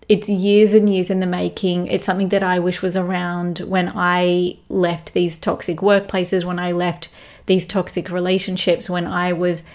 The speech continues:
hesitant about, you know, taking action toward my dreams. So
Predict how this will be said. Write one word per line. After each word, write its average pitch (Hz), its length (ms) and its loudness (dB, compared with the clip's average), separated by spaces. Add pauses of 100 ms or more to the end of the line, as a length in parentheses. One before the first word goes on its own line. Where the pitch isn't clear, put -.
(140)
hesitant 175 580 -2
about, 175 480 -2 (320)
you 190 120 0
know, 175 160 0
taking 185 520 -4
action - 380 -4
toward 175 400 0
my 175 220 0
dreams. 185 520 0
So 180 300 2